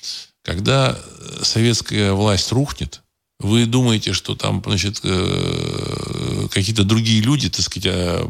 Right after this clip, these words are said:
придут во власть? Нет, придут те же самые. Новую власть, новая власть будет составать, состо-, состоять из тех же самых советских вот этих людей, так сказать. Все, в общем-то, он это предвидел. Поэтому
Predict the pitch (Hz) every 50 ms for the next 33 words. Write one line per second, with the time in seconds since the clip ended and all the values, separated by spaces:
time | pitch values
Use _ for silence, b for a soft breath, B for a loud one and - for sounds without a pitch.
0 | - - - 98 98 101 98 90 82 - 90 87 85 87 87 82 78 - - -
1 | 120 120 104 87 - - - 110 120 131 135 117 - - 117 113 110 101 98 -
2 | - 101 90 85 76 76 82 - - 85 87 87 107 131 143 135 123 117 110 107
3 | 123 151 185 190 - - - B B B B B B B B B B - 127 135
4 | 123 113 107 113 131 147 135 110 98 107 113 104 - - 110 - - 139 143 147
5 | - - - - - - - - 107 - - 120 117 - - - 117 104 - 147
6 | 147 - - 139 127 - - 151 143 131 120 - 131 - - 180 - 147 123 110
7 | - - 120 120 127 139 131 - - - 120 101 - 104 110 - - 147 - -
8 | 98 - - - 95 95 85 78 82 - - 90 - - 85 87 - - - 101
9 | B B B B B B - - - 143 175 165 - - 123 - - 120 113 117
10 | 117 120 120 117 - - 92 92 104 104 98 98 82 76 71 69 - - - -
11 | - - B B B B B B B B B B B - - - - 120 - -
12 | - - - - - - - - - 50 - - - -